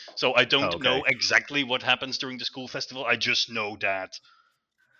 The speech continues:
Speaker 1: Shima's character arc is a
Speaker 2: ongoing process still.
Speaker 1: Ongoing process, yes.
Speaker 2: Yes.
Speaker 1: Like, he will not simply, you know,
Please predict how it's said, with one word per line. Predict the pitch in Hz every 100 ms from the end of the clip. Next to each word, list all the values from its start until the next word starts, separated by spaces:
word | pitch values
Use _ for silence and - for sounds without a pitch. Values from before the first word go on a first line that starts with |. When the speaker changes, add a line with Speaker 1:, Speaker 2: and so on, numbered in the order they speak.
| _ _ _ 185 - _ _ -
Speaker 1:
Shima's | - 220 185 160 -
character | 175 127 - 131 135
arc | 120 120 -
is | 123 110 -
a | 110 101 101 104 _ _ _ _ _ _ _ _ _ _ _ - -
Speaker 2:
ongoing | 101 98 87 92 92
process | 104 101 101 -
still. | - 170 160 110
Speaker 1:
Ongoing | 131 135 120 113
process, | - 107 - 110 - - - 135
yes. | 113
Speaker 2:
Yes. | 82 - 131
Speaker 1:
Like, | 117
he | 117 139
will | 135 131
not | 135 131
simply, | - 139 110 117 113 110 113
you | 117
know, | 107 101